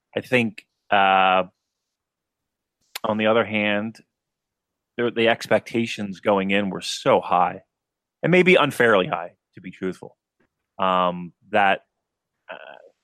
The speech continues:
I don't know if, if they could possibly deliver,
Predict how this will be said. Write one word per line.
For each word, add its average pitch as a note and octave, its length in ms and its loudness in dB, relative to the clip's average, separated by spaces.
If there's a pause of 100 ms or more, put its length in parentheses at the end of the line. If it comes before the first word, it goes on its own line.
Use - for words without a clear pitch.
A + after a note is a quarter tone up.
(180)
I A2 100 -2
don't A2 160 0
know A#2+ 180 2
if, A2+ 100 -6
if - 160 -6
they A#2+ 120 -2
could D#3 500 -4 (120)
possibly C3 600 -2
deliver, - 480 -14